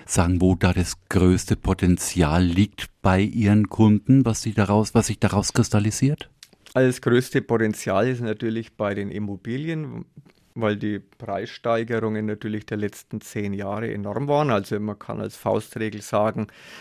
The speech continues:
Speaker 2: dass sich die Immobilienpreise in den zehn Jahren ab, auf jeden Fall verdoppelt haben. Das sprich, wenn Sie jetzt ein Haus für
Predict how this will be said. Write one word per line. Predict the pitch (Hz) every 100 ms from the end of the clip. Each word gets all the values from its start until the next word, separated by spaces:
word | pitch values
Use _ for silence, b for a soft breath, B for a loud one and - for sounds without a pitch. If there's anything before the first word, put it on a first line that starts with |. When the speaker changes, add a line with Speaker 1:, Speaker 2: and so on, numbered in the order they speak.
| B
Speaker 2:
dass | 117 110
sich | - 113 - -
die | 117 107
Immobilienpreise | 107 101 120 113 117 110 117 104 101 101 113
in | 104
den | 101
zehn | - 107 104
Jahren | 101 98 98 - b b
ab, | - 110 -
auf | 107 -
jeden | 110 107
Fall | - 110
verdoppelt | - 101 - 107 143 131
haben. | 131 131 131 b b b -
Das | 110
sprich, | - - 120
wenn | 107 107
Sie | -
jetzt | 107 -
ein | 101
Haus | 95 107 -
für | - 110